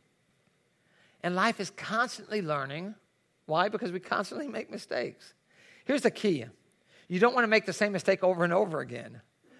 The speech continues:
That means I didn't learn the first time. Here's common causes of failure. Why do we fail? We don't plan ahead. We make decisions,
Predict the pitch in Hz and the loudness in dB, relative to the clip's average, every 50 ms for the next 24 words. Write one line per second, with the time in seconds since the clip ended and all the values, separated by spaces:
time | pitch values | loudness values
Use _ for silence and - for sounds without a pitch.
0 | _ - 180 233 233 233 208 190 214 208 214 208 190 185 208 208 208 202 190 - | _ 2 2 4 4 2 4 6 6 6 6 2 2 2 2 2 2 0 -2 0
1 | - 233 277 302 - - - 143 127 113 - 110 110 - - _ _ _ _ _ | 2 2 2 2 0 -4 -4 -4 -4 -6 -8 -12 -16 -20 -20 _ _ _ _ _
2 | _ _ _ _ - - _ - 247 247 - - 214 240 233 226 208 - - 202 | _ _ _ _ -20 -6 _ 2 2 2 6 6 6 6 8 6 2 4 6 8
3 | 202 202 175 160 175 165 170 - - 160 156 147 139 135 135 170 208 254 247 220 | 8 8 6 4 0 -4 -4 0 4 4 4 4 4 2 4 4 4 4 4 2
4 | 208 180 - - 185 180 185 196 220 233 - _ _ - 165 160 180 185 - - | 0 0 2 2 4 4 4 2 0 -4 -8 _ _ -4 0 0 0 0 0 -2
5 | 160 175 170 165 151 127 131 120 104 101 98 92 - _ _ _ _ _ _ _ | -2 0 0 0 0 0 0 -2 -2 -4 -8 -10 -16 _ _ _ _ _ _ _
6 | _ - - _ - 165 170 208 214 214 202 180 - - 208 202 208 196 - 208 | _ -20 -14 _ 0 4 6 6 6 4 2 -4 0 4 6 6 6 6 4 0
7 | 208 208 208 190 - - | -2 -2 -4 -8 -10 -14